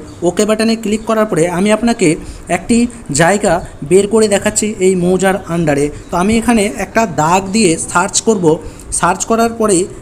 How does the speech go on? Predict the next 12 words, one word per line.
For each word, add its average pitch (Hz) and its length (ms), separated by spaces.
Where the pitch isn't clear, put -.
দেখতে 185 240
পাচ্ছেন 220 300
এখানে 196 280
found 190 500
no 180 140
result 170 320
দেখাচ্ছে। 147 560
এরপরে 196 440
আমি 180 380
আর 170 140
একটি 214 240
দাগ 202 300